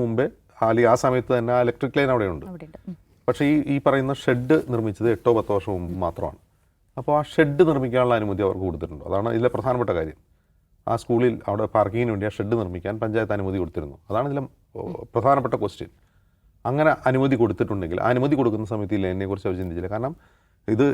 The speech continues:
Speaker 1: അലൂമിനിയം ഷീറ്റാണ് ഇടുന്നത്. ഈ അലൂമിനിയം ഷീറ്റിനും ഈ ലൈനിനും തമ്മിൽ ഒരു മീറ്റർ പോലും വിടവില്ല. ഒരു മീറ്റർ പോലും വിടവില്ലാതെയാണ് നിൽക്കുന്നത്. അതായത്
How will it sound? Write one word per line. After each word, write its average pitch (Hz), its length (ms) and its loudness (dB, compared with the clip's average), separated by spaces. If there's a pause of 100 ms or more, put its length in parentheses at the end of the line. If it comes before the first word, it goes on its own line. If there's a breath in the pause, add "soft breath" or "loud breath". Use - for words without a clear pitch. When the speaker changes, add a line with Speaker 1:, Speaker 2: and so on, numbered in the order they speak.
(140)
Speaker 1:
അലൂമിനിയം 123 340 2
ഷീറ്റാണ് 113 320 2
ഇടുന്നത്. 82 240 -4 (180)
ഈ - 20 0 (100)
അലൂമിനിയം 135 380 2
ഷീറ്റിനും 120 400 -4 (560)
ഈ - 20 2 (120)
ലൈനിനും 113 360 2
തമ്മിൽ 107 180 -4 (440)
ഒരു 123 200 2
മീറ്റർ 139 220 0 (120)
പോലും 151 260 0 (520)
വിടവില്ല. 123 340 4 (600)
ഒരു 120 200 2
മീറ്റർ 123 320 0
പോലും 123 220 0
വിടവില്ലാതെയാണ് 107 560 0
നിൽക്കുന്നത്. 82 340 -8 (460)
അതായത് 113 300 2